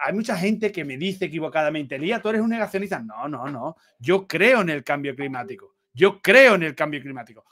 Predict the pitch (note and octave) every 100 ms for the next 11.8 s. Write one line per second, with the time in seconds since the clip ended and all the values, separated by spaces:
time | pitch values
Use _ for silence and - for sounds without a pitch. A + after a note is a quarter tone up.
0 | _ - A#2 A#2 B2 D3 - E3+ F#3+ G#3
1 | G3 D3 D#3+ D#3+ F3+ F3 E3+ F3 G#3 G#3
2 | _ - A#2+ - C3 A#2 A#2+ C#3 C3 F#3+
3 | G3+ G3+ - C3 A#2+ D#3 - _ _ -
4 | F3+ F3+ F3+ F3+ C#3+ A#2 _ _ _ C3+
5 | G3 B3+ F#4 - D#3+ A3 F4 F4+ C#4 G#3+
6 | C#3+ D3+ - - D3+ A#3 G#3+ G#3 G#3+ F3
7 | C#3 - _ _ - C#3 F#3+ A3 G#3 G3
8 | G#3 F#3+ D3+ E3 E3+ F3+ E3+ - C3+ C#3
9 | C#3 C3+ B2+ A#2 - G#3+ A3 A3 G#3 D3+
10 | E3+ - _ _ C#3 F#3 A3 A#3+ A#3 A#3
11 | G#3+ G3+ _ G3+ C4 C#4+ B3+ G#3+